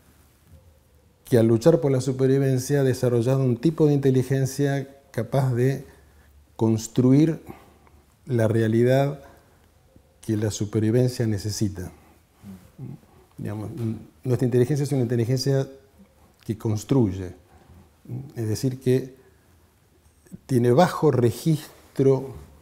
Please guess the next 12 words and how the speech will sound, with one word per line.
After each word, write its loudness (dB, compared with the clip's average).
de -4
la -2
complejidad 0
de 0
la -2
realidad 0
y -4
tiene 0
una 0
muy 0
alta -2
capacidad -2